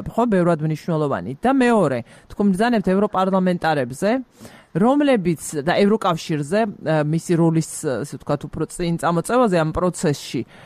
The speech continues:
ა, როგორც შუამავლისა, ა, რომლის როლიც, ა, სერბიის, სერბეთის კონტექსტში სხვაგვარია.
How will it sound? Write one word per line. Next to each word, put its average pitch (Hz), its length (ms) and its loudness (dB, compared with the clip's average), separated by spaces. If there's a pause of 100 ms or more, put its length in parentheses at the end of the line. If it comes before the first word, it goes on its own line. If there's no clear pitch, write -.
(200)
ა, 151 420 2
როგორც 160 300 0
შუამავლისა, 170 880 0
ა, 165 1040 0 (220)
რომლის 247 400 2
როლიც, 220 480 2 (140)
ა, 156 280 2 (360)
სერბიის, 233 720 0 (220)
სერბეთის 165 720 -2
კონტექსტში 214 720 -2
სხვაგვარია. 196 800 0